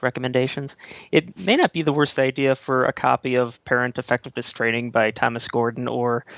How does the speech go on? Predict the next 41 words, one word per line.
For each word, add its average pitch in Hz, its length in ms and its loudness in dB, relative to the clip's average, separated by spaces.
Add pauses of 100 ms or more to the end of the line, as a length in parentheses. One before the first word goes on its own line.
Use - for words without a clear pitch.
(140)
The - 80 2
Primordial 143 540 2
Violence 131 420 2
by 131 220 0
Murray 131 260 -2
Schwartz, - 560 -4 (320)
or, 135 140 -2
uh, 120 180 4
Murray 185 220 6
Strauss, 185 400 2
excuse - 340 -4
me, - 140 -8 (480)
um, 127 320 -4
to - 80 -12
just 143 160 2
wind 127 340 -4
up 127 200 2 (260)
on 135 160 -2
her 190 120 -6
desk - 460 2
with 139 140 -6
a 131 60 0
note 123 300 -2
or 135 60 -4
something 127 340 0
at 104 80 0
one 123 140 0
point. 120 420 2
You 285 260 0
never 277 200 4
know. 156 280 6 (680)
That - 180 4
kind 139 180 2
of 127 60 0
seed 127 240 -6
planting 113 460 -2 (480)
sure 117 160 2
is 113 100 -4
helpful - 320 2
at - 60 -2
times. - 320 -2